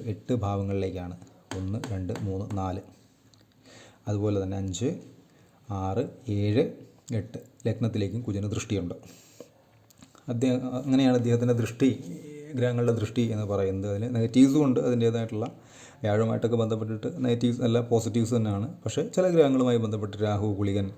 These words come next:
പോലെയുള്ള, അതല്ലെങ്കിൽ കുജൻ പോലെയുള്ള ഗ്രഹങ്ങളുമായി ബന്ധപ്പെട്ട് നെഗറ്റീവായിട്ടുള്ള, ആ, ദൃഷ്ടികളും അതിനകത്ത് സംഭവിക്കുന്നുണ്ട്. ഇദ്ദേഹത്തിൻ്റെ ദശകളെന്ന് പറയുന്നത് ചന്ദ്രദശയിലായിരുന്നു ജനനം.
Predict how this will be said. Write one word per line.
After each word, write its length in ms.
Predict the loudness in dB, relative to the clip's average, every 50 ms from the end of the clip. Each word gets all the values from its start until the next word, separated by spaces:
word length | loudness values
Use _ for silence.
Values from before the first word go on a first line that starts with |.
| -14 -20 -20 -20 -20 -14 -4 0
പോലെയുള്ള, 380 | 2 2 4 2 2 2 0 -2
അതല്ലെങ്കിൽ 440 | 0 0 2 2 2 0 0 -2
കുജൻ 280 | -2 0 0 2 2 0
പോലെയുള്ള 340 | 2 0 0 0 0 -2 -2
ഗ്രഹങ്ങളുമായി 440 | -2 -4 -4 -4 -2 -4 -4 -4 -4
ബന്ധപ്പെട്ട് 300 | -4 -6 -6 -4 -4 -4 -2
നെഗറ്റീവായിട്ടുള്ള, 720 | 0 0 0 2 4 4 6 6 4 2 -2 -4 -6 -8 -8
ആ, 1160 | -12 -16 -20 -20 _ -20 _ _ _ -20 -20 -20 -20 -20 -20 -20 -20 -18 -16 -12 -6 -6 -4
ദൃഷ്ടികളും 460 | -4 -4 -4 -2 0 0 2 2 2
അതിനകത്ത് 380 | 0 0 -2 -4 -4 -6 -8 -8 -8 -14 -20 -20 -20 _ -14
സംഭവിക്കുന്നുണ്ട്. 680 | -6 -4 -4 -2 -2 -2 -2 -2 -2 -2 -2 -4 -4 -4
ഇദ്ദേഹത്തിൻ്റെ 500 | -4 -6 -6 -4 -2 -2 0 0 -2 -2
ദശകളെന്ന് 540 | -2 -2 -2 0 0 0 2 2 2 2 0
പറയുന്നത് 480 | 0 -2 -2 -2 -4 -4 -4 -4 -4 -6 -6 -12 -18 _ -20 -20 -20 -20 _ _ _ _ _ _ _ _ _ _ _ _ _ _ _ -20 -20 -20 _ _ _ _ _ _ -12 -4
ചന്ദ്രദശയിലായിരുന്നു 840 | -2 0 4 4 4 4 4 2 2 2 2 2 0 0 -2 -4
ജനനം. 340 | -2 -4 -4 -4 -4 -6